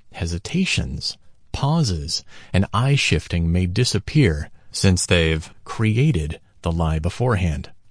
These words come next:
Don't worry, though. A poker player always has a tell. That's why, if you know the person well, there's a good chance that you can identify the actions that are off the baseline. Practiced or planned lies can be hard to detect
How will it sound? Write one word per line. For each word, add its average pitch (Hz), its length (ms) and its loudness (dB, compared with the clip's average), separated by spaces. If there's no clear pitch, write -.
Don't 220 160 0
worry, 131 200 4
though. 73 300 -4
A - 60 -4
poker 139 300 2
player 160 440 2
always 113 460 4
has 85 260 -2
a 85 60 0
tell. - 460 0
That's - 180 -2
why, 107 360 4
if - 120 2
you 85 80 4
know 117 300 4
the 151 120 0
person 110 540 0
well, 87 420 2
there's 80 160 0
a 80 60 -2
good 110 260 2
chance 110 400 0
that 80 100 -4
you 92 140 -2
can 92 160 -2
identify 98 680 0
the 95 200 -2
actions 98 600 0
that 123 140 2
are - 140 0
off - 280 -4
the - 100 -4
baseline. 90 600 0
Practiced 165 580 0
or 80 140 0
planned 113 480 2
lies 90 520 2
can - 160 -2
be 82 120 2
hard 156 400 0
to 123 80 0
detect 90 560 -2